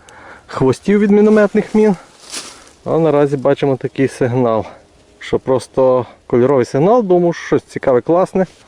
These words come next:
А звучить отако. Отака бошка. Одним словом, металолом. Кольоровий теж можна назбирати тут. А ми, народ, йдемо,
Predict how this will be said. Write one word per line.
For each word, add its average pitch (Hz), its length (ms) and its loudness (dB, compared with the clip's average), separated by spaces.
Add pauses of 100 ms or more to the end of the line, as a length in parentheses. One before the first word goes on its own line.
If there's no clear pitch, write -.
(880)
А 143 180 0
звучить 143 520 0
отако. 110 420 -4 (1900)
Отака 135 340 -4
бошка. 120 380 -4 (2500)
Одним 151 360 0
словом, 156 360 0
металолом. 143 640 0 (400)
Кольоровий 120 440 2
теж 110 220 -2
можна 104 300 -4
назбирати 110 420 -6
тут. - 200 -10 (1200)
А 143 60 -4
ми, 170 100 2
народ, 170 260 0
йдемо, 180 400 2